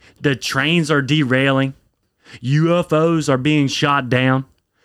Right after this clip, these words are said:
I bought a pocket pussy. <laughs> But there's really only one conversation that we're going to have tonight,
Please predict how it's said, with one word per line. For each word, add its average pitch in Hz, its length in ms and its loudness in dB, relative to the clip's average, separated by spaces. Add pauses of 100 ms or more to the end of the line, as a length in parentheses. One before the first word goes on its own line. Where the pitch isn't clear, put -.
(200)
I 185 240 0
bought 170 320 0
a 151 120 0
pocket 147 560 -4
pussy. 139 460 -2 (380)
<laughs> 135 120 -10 (1800)
But 170 200 2
there's 147 220 -4
really 165 460 -2
only 147 400 -2
one 131 400 -2
conversation 123 800 -2
that 107 120 0
we're 107 120 0
going 110 200 -2
to 101 80 -4
have 107 240 -2
tonight, 101 460 -6